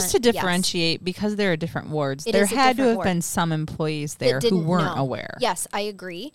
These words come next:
Speaker 2: And I do think in this moment that's exactly what had happened, because this day she really struggled. She's, like, in a zombie state. She's not really listening to the nurses.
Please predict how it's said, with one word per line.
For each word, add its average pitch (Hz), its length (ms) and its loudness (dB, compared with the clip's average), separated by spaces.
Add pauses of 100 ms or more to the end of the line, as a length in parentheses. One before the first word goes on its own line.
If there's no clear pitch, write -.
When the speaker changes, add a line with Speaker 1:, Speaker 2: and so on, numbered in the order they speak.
(320)
Speaker 2:
And 233 100 -2
I 202 120 -4
do 196 200 -8
think 214 260 -10
in 190 140 -8
this 190 180 -10
moment 185 440 -10
that's 190 180 -10
exactly 175 580 -12
what 220 180 -10
had 254 120 -14
happened, 320 420 -12 (300)
because 190 800 -8 (400)
this 226 360 -6
day 196 540 -8
she - 220 -6
really 220 320 -8
struggled. 165 440 -10
She's, 208 260 -8
like, 202 240 -10 (240)
in 214 120 -6
a 220 80 -6
zombie 196 400 -8
state. 175 400 -8
She's - 200 -10
not 202 220 -10
really 226 280 -10
listening 175 880 -12
to 185 180 -12
the 180 140 -12
nurses. 175 640 -10